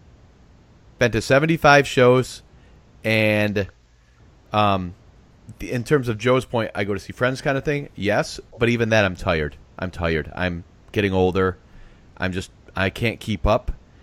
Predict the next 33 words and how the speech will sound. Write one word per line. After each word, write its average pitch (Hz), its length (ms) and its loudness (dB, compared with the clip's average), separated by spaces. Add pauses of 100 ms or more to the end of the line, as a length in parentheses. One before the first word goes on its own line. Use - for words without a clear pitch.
(280)
and, 95 600 -2
um, 85 420 -6 (640)
the 113 80 -6
shows 107 360 -2
are 101 60 0
not 87 200 -2
worth 80 220 -4
it 73 80 -8
anymore 73 500 -8
with 82 200 -6
the, 76 380 -4
with 82 220 -10
the, 76 320 -6 (1120)
uh, 82 380 -4
for 107 360 0
somebody 117 280 -2
who's 104 120 -4
been 104 180 0
to 87 80 -6
seventy-five 87 520 -2
shows, 73 280 -4
it's, - 180 -14
it's - 200 -10
kind 87 240 -4
of 76 100 -8
like, 76 140 -6
"All 80 80 -2
right, 73 160 -4
guys, 71 360 -8 (140)
you 85 100 -10
know, 71 180 -8 (100)
time 90 180 -4
to, 82 160 -4